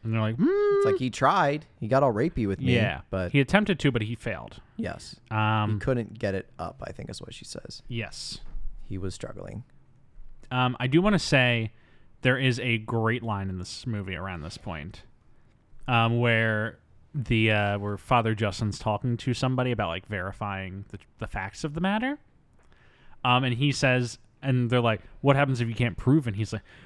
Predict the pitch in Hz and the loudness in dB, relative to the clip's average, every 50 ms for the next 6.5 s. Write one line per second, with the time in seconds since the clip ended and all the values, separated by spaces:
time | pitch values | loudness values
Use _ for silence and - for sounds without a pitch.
0 | - - - 127 131 127 120 - 135 135 123 117 123 131 135 135 - 127 - 160 | -16 -6 0 4 4 4 4 4 4 4 4 4 4 4 2 2 0 0 4 4
1 | 180 196 175 139 - 143 127 120 117 113 110 - - 123 120 - - - 143 139 | 4 6 4 2 0 0 0 0 2 0 0 0 -2 -4 -4 -2 0 2 4 4
2 | 131 113 110 107 104 - - - - 160 160 151 - - 131 120 117 - 117 120 | 4 2 0 -4 -4 -6 -4 2 4 4 4 4 2 0 0 0 0 -2 -2 -2
3 | 113 - - - - 139 139 139 135 - 131 127 127 117 110 104 104 110 117 110 | 0 0 -2 -4 0 2 2 2 2 2 0 0 0 2 2 2 2 2 2 2
4 | 101 95 85 76 71 - - - - 104 95 95 - - - - - - 135 123 | 2 0 -2 -4 -8 -10 -10 -12 -12 -12 -12 -10 -12 -12 -12 -8 -2 0 0 0
5 | 107 - - 104 - - - 127 110 - - 101 92 101 92 90 87 85 - - | 0 0 -4 -6 -6 -2 0 0 0 0 0 -6 -6 -6 -6 -6 -8 -10 -8 -8
6 | 87 85 - - - 71 82 95 107 | -8 -8 -10 -12 -14 -14 -16 -16 -16